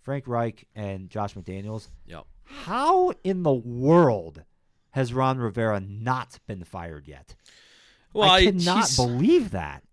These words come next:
Speaker 2: he's getting, he's getting fired at the end of the year.
Speaker 1: <laughs>
Speaker 2: Um,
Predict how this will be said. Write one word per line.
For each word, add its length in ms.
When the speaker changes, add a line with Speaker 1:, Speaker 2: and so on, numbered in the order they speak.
Speaker 2:
he's 220
getting, 320
he's 260
getting 200
fired 320
at 80
the 80
end 80
of 60
the 80
year. 260
Speaker 1:
<laughs> 40
Speaker 2:
Um, 580